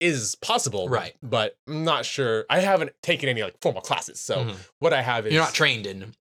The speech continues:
Speaker 2: memory
Speaker 1: Yeah.
Speaker 2: pruning.
Speaker 1: I'm not, I'm not, it's not something that I have any formal training in. It's something that I've developed over time to just kind of
Speaker 2: Just as a habit.
Speaker 1: Yeah, make my learning, uh, process more efficient, because I learn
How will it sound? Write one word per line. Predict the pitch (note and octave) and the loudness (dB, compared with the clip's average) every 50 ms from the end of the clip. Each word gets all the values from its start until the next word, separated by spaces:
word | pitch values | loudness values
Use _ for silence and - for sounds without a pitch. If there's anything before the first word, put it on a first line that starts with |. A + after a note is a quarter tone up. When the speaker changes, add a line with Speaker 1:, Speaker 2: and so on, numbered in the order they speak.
| - | -6
Speaker 2:
memory | A#2+ A#2+ A#2 G#2+ A2 - | -2 0 0 2 4 4
Speaker 1:
Yeah. | C#3+ A2 | 4 4
Speaker 2:
pruning. | B2 A2+ G2 F2 E2 E2 - _ - - | 4 2 0 0 -4 -12 -18 _ -6 -2
Speaker 1:
I'm | F3 G#3 | 0 2
not, | G3 F3 - D#3+ | 2 2 2 2
I'm | F3 | 0
not, | G3+ - _ - | -2 -2 _ -4
it's | E3 D3 - | -4 0 2
not | A3+ G#3+ - | 2 2 2
something | G3 C#3+ D3 D3+ C3 | 0 -2 -2 -2 0
that | C3 C3 | 0 0
I | B2 | 0
have | A#2 A#2 A2+ | 0 -2 -4
any | A2 G2+ F#2+ | -4 -6 -8
formal | - - C#4 C4+ B3+ F#3+ - | 0 2 2 4 4 2 2
training | - C#3 A#2+ A2+ A2+ A2 | 2 0 0 0 -2 -4
in. | A2 A2+ | -4 -4
It's | A2+ - | -4 -4
something | D3+ B2 C3+ B2 | -4 -4 -4 -4
that | A2+ A2+ | -2 -2
I've | A2 G#2 G2 | -2 -2 -2
developed | G#2+ - A#2+ A2 - A2+ | -2 -2 0 -2 -2 -2
over | G2+ G2+ G2 | -6 -6 -6
time | - - G#2+ G#2 G2+ F#2+ F#2+ | -6 -4 -4 -4 -4 -4 -6
to | - A2 | -8 -6
just | G#2+ G2+ - | -6 -6 -6
kind | - A2+ G#2 G2+ G2 | -4 -4 -4 -2 -4
of | F#2+ F2 | -6 -2
Speaker 2:
Just | A#2+ B2+ A#2+ - | -2 0 0 0
as | G#2 F#2+ F#2+ | -2 -2 -2
a | - | 0
habit. | - A#2 G2+ - - - _ _ - | 0 0 0 0 -4 -12 _ _ -2
Speaker 1:
Yeah, | C#3 C#3+ A2+ | 0 0 2
make | G#2+ B2 D#3 E3+ F3 - _ _ _ _ _ _ _ _ _ _ _ _ _ _ - | 2 2 0 0 0 -4 _ _ _ _ _ _ _ _ _ _ _ _ _ _ -4
my | B2 C3+ C3 B2+ B2 A#2+ A#2 A2+ A2 - | -2 0 2 2 2 2 0 0 -2 -4
learning, | B2 B2 D3+ D#3+ D3+ C#3 C3 B2+ A#2 B2 - - | -2 0 2 2 2 2 0 -2 -4 -6 -10 -8
uh, | - A#2 A2+ G#2+ G#2+ G#2+ G#2 G2+ | -6 -4 -4 -2 -2 -2 -2 -4
process | - - - B2+ G#2+ - G#2 - | -4 0 0 0 0 0 -4 -4
more | - B2 A2+ | -2 -2 -2
efficient, | G#2 - C#3 C#3+ - E2+ - - | -2 -2 -4 -4 -4 -8 -10 -10
because | B2 - - G#2 B2+ | -10 -8 -4 -2 0
I | B2 C#3+ D3 | 0 2 2
learn | C3 C3 B2 A2+ G#2+ G2 | 2 0 0 0 -2 -6